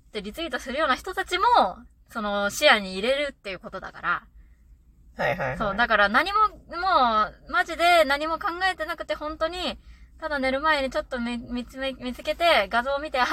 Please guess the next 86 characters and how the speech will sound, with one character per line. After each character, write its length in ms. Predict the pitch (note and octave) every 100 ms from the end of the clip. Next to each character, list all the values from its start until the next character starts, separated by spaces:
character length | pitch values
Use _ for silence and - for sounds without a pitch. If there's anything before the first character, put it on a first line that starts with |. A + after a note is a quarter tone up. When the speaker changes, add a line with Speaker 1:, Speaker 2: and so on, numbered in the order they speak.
| D#4+
Speaker 1:
面 160 | C#4 E4+
白 360 | - C#4+ C#4 C4
い、 40 |
リ 80 | A3
ツ 60 | A#3+
イ 40 |
ー 20 |
ト 80 | G#3+
し 80 | G#3
よ 260 | F#3+ F#3 -
う」。 300 | _ _ _
み 60 | A#3+
た 120 | A3+
い 40 |
な、 60 | G3+
そ 240 | D#4+ D#4
う 20 | F4+
い 140 | F#4+
う 20 |
人 160 | F#4 G#4
も 100 | F#4
含 280 | F4+ G4 G#4+
め 560 | A4+ F#4 - D4+ -
ら 120 | F4
れ 160 | F#4+ G#4+
て 140 | F4+ E4+
く 140 | A4
る 140 | G#4
と 200 | - A4+
バ 200 | A#3 A#3
ズ 80 | E3+
り 100 | B3
に 80 | G3+
な 100 | F#3+
る 120 | F3+
け 100 | -
ど。 80 | F3+
Speaker 2:
は 160 | F3 D3
い。 40 |
は 60 | C#3
い 60 | C#3+
は 140 | C3+
い。 100 | F#3+ - _ _ _
Speaker 1:
で 60 | C4+
も 60 |
そ 160 | - F#4
れ 60 | A4
ね、 40 | A#4+ E4+ C4+
本 200 | E4+ F#4+
当 100 | G4
に、 60 | G4+ F#4+ G#3+ - - - - - C#4
じ 60 | D#4+
ゃ 80 | G#4
あ 20 |
本 200 | D#4+ F4
当 60 | A#4+
に 120 | F4+
一 140 | E4 -
万 180 | F#4 F#4
リ 100 | F#4
ツ 100 | G4+
イ 60 |
ー 40 | D#4
ト 80 | C4+
い 60 |
っ 60 | A3
た 140 | D#4
か 100 | D4
ら 100 | A#3+
と 100 | G#3
い 60 | G3
っ 40 |
て、 460 | - - C#4 F#3+ F3+ - - - - - - - - -
「い 80 | G3+
や、 160 | A3 - - -
い 100 | -
や、 100 | A3
マ 120 | B3
ジ 120 | D4 G#3+
で 120 | G#3+
あ 140 | G3+
な 100 | C#4
た 120 | C#4+
の 100 | A#3
ほ 140 | A3+ G#3+
ん-、 160 | G#3